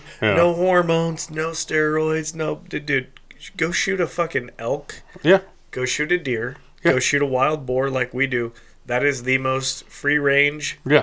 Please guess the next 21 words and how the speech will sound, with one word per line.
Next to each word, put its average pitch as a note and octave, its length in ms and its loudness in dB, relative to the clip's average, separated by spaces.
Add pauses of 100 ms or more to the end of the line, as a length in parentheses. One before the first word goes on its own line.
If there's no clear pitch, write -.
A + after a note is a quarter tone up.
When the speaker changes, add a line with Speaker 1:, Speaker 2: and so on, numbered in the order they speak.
Speaker 2:
hormone C#3+ 400 -2
free, C3+ 480 -2 (140)
Speaker 1:
Oh, F3 100 4
yeah. C3 140 2 (140)
Speaker 2:
best A#2+ 600 0
meat C#3 260 -4
for - 140 -4
your B2 200 -2
fucking C3 500 -4
family B2+ 600 -4
that B2 300 -6
you A#2+ 100 -6
can G2 240 -10
get. F2 320 -6 (120)
Speaker 1:
Yeah, G#2+ 180 0
they F2+ 160 2
are A#2+ 140 8
living B2 460 4
off A2+ 320 6
the G#2 80 -2
land G#2 520 2